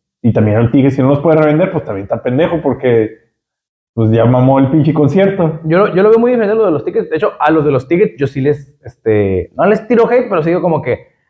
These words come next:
Speaker 2: "Ah, qué pasado de lanza", porque
Speaker 1: Porque te quitan la capacidad de comprar el
Speaker 2: te quitan la
Speaker 1: boleto,
Speaker 2: capacidad
Speaker 1: ¿verdad?
Speaker 2: de comprar. Que igual el de Costco lo hace, ¿eh? Te quita la capacidad de comprar. O sea, llega un güey y acapara todas las roscas y las, este,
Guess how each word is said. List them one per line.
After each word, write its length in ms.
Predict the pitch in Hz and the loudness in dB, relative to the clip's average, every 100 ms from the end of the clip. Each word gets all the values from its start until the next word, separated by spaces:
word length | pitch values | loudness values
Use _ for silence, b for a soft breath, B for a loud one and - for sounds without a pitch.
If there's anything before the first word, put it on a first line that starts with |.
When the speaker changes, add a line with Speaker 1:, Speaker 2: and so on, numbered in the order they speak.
| - | -8
Speaker 2:
"Ah, 300 | - - 165 | -2 -2 0
qué 80 | 185 | 0
pasado 280 | 175 196 190 | 0 2 2
de 80 | 165 | 2
lanza", 540 | 170 170 185 - - | 0 0 -2 -4 -4
porque 1000 | 151 135 - - 120 113 110 101 98 92 - | -2 -2 -6 -4 0 2 2 0 -4 -10 -6
Speaker 1:
Porque 220 | 131 123 123 | -2 0 0
te 100 | 113 | 0
quitan 240 | 120 147 | 0 0
la 80 | 139 | 0
capacidad 400 | 131 110 - 123 | -2 -4 0 0
de 60 | |
comprar 340 | 123 113 117 113 | 0 0 2 2
el 60 | |
Speaker 2:
te 60 | 117 | 2
quitan 140 | 117 - | 2 2
la 60 | |
Speaker 1:
boleto, 140 | 170 165 | 2 2
Speaker 2:
capacidad 160 | 110 110 | 0 0
Speaker 1:
¿verdad? 120 | 127 | 0
Speaker 2:
de 20 | |
comprar. 460 | 135 131 175 165 - - _ _ _ _ _ _ _ _ _ _ - | 0 -2 0 0 -4 -16 _ _ _ _ _ _ _ _ _ _ -2
Que 80 | 240 | 2
igual 200 | 226 262 | 4 4
el 40 | 262 | 2
de 80 | |
Costco 280 | 185 180 277 | 0 -2 0
lo 120 | 160 | 2
hace, 200 | 147 120 147 | 0 -2 -4
¿eh? 100 | - | -6
Te 100 | 127 | -8
quita 180 | 147 175 | -4 -4
la 100 | 180 | -2
capacidad 320 | 160 131 120 | -4 -4 -2
de 80 | 135 | -2
comprar. 260 | 135 123 123 | -2 -2 -2
O 20 | |
sea, 140 | 123 117 | -4 -2
llega 180 | 151 190 | 0 2
un 140 | 185 | 2
güey 360 | 185 208 226 - _ _ _ _ | 4 2 0 -6 _ _ _ _
y 80 | 131 | -4
acapara 580 | 131 123 139 156 165 - | -2 -2 0 0 -2 0
todas 180 | 165 180 | 0 2
las 140 | 131 | 0
roscas 460 | 131 180 - 202 202 | 0 -2 -2 -4 -2
y 40 | |
las, 240 | 147 131 123 | -2 -2 -4
este, 840 | 117 - 120 110 104 98 90 78 | -10 -6 -2 0 -2 -4 -6 -10